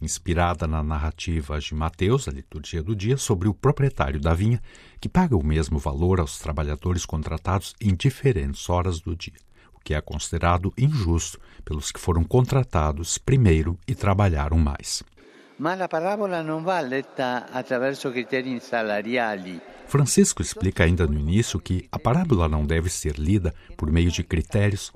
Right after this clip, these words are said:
Speaker 1: salariais, mas sim quer mostrar os critérios de Deus que não faz cálculos dos nossos méritos,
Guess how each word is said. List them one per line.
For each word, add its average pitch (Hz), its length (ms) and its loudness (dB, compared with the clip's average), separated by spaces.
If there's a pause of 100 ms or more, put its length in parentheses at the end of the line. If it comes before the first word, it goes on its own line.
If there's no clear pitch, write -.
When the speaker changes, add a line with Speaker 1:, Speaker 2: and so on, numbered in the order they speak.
Speaker 1:
salariais, 104 1000 -2
mas 92 220 4
sim 127 280 4 (440)
quer 76 180 0
mostrar 92 500 0 (100)
os 95 200 -2
critérios 95 640 2
de 71 80 -2
Deus 101 340 2
que - 160 -4 (140)
não 127 140 6
faz - 340 2
cálculos 82 580 2
dos 78 240 -4
nossos 80 480 -2
méritos, 95 600 2